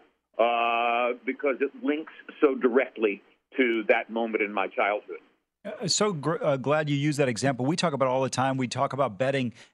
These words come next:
Speaker 2: and one of the things is when you look at the greatest odds of a long shot in an individual matchup or game,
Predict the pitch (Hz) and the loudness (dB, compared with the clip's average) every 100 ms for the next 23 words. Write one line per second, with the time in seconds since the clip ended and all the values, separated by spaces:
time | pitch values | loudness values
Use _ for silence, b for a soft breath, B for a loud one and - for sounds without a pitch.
0 | 131 131 143 147 131 107 147 135 113 139 | -4 0 2 0 -4 -2 0 0 0 0
1 | 120 127 139 147 131 107 131 139 - 131 | 0 0 0 0 -2 0 0 0 2 2
2 | 131 117 110 110 127 135 - 135 120 117 | 2 -2 -2 0 0 0 2 2 0 0
3 | 117 123 190 151 139 131 123 135 135 135 | -4 -2 0 0 0 0 0 2 0 -2
4 | 117 113 117 131 113 | -2 -2 0 0 0